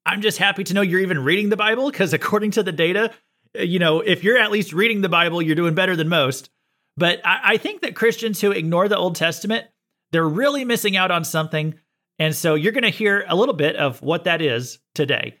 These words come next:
This is episode ninety-seven of the Cross References podcast. And so I've been publishing roughly once a week for almost two years now. And we're coming up on episode number one hundred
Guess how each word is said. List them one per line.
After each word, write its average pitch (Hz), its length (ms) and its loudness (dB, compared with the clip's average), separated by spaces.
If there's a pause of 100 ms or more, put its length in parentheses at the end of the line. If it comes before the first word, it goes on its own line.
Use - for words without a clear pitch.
(200)
This 160 160 -2
is 151 240 -2
episode 190 500 -2
ninety-seven 196 760 -2
of 139 200 -4
the 127 220 -4 (380)
Cross 180 240 -2
References 180 400 -4
podcast. 143 640 -2
And 135 100 -6
so 165 140 0
I've 165 80 0
been 160 160 -2
publishing 190 520 -2
roughly 196 380 0
once 170 300 -4
a 175 80 2
week 165 340 -2 (420)
for 190 160 0
almost 240 420 0
two 233 160 -2
years 208 360 -2
now. 143 360 -4 (420)
And 143 120 -2
we're 147 100 2
coming 196 320 -2
up 262 160 0
on 165 140 0
episode 165 480 -2
number 170 260 -2
one 160 160 0
hundred 180 460 -2